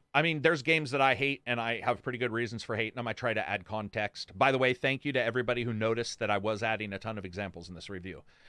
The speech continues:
I'm gonna s-, continue to try to do that. But it's not as divergent as you think, man. I mean, dude, some people hated Breath of the Wild. Didn't Jim Sterling hate that?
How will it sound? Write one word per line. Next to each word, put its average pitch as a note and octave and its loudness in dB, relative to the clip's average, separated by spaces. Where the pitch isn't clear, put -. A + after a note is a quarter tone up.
I'm A#2+ -8
gonna A#2+ 0
s-, - -6
continue B2 -4
to F#2 -12
try G2 -2
to F#2 -6
do A#2 0
that. F#2+ -2
But F#3+ 4
it's F#3+ 0
not C#4 2
as D4 0
divergent G#3+ 2
as E3+ -4
you F3 -4
think, E3 -6
man. A#2+ -4
I D3+ -2
mean, E3+ -2
dude, F3+ 4
some F3 0
people F3 0
hated D3+ 0
Breath D3+ 2
of - -6
the C#3+ -4
Wild. C#3+ 2
Didn't E3+ -4
Jim D#3+ -4
Sterling B2 -6
hate D3+ -8
that? D#3+ -8